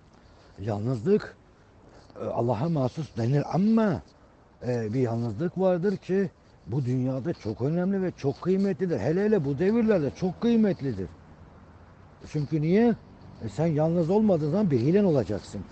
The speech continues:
O biri kim? İşte o biri çok önemli. Hassas, e, Sofi, gönül ehli. Sofi'nin kalbi hassastır. Çok hassastır. Yani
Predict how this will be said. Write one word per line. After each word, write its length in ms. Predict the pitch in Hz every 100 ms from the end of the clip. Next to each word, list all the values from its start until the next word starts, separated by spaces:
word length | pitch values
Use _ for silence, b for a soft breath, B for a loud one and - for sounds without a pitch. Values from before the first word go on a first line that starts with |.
| -
O 180 | - 214
biri 200 | 240 233
kim? 280 | - 233 175 - - - - -
İşte 120 | -
o 160 | 143 156
biri 200 | 240 247
çok 220 | 220 208
önemli. 460 | 165 117 101 92 85 - - - - - - - - - - - - - - - - - -
Hassas, 560 | - 131 - 196 208 -
e, 40 | - 113 -
Sofi, 380 | 151 135 185 208 - - 101
gönül 300 | 113 156 220
ehli. 240 | 160 135
Sofi'nin 560 | 110 - 180 196 233 214
kalbi 340 | - 175 180
hassastır. 640 | 156 135 - 180 151 - 95 - - - - -
Çok 180 | - 202
hassastır. 600 | 151 120 - 104 - 98 - - - - - - - - - - - - - - - - - - - - - - -
Yani 260 | - 160 180